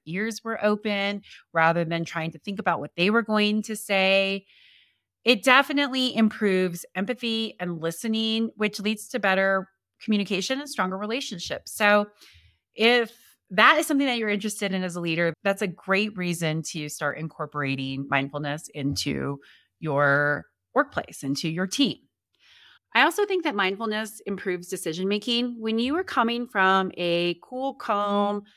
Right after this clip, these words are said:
and collected, rational place, you make better decisions. When you are mindful and grounded,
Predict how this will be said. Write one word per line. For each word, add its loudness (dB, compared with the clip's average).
and -2
collected, 0
rational -2
place, -2
you -4
make 2
better 2
decisions. -8
When 4
you 4
are 6
mindful 0
and -4
grounded, 0